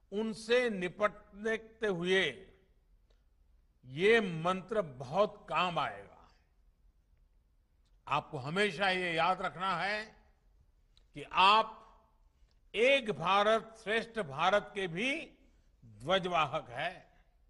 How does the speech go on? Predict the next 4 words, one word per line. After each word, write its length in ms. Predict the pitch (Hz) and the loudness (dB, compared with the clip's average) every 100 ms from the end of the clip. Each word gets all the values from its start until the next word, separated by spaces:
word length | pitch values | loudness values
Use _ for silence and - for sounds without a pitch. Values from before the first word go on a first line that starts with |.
| _ _ _ _ _ | _ _ _ _ _
इसलिए 760 | 160 156 170 190 220 247 - _ _ _ _ _ _ _ _ _ _ | -14 -12 -8 -4 -4 -6 -16 _ _ _ _ _ _ _ _ _ _
आपके 460 | 214 262 285 - 285 | 4 4 4 0 2
हर 340 | 202 156 269 | 2 2 2
एक्शन, 600 | 269 226 220 - 226 190 | 4 2 0 -2 -4 -4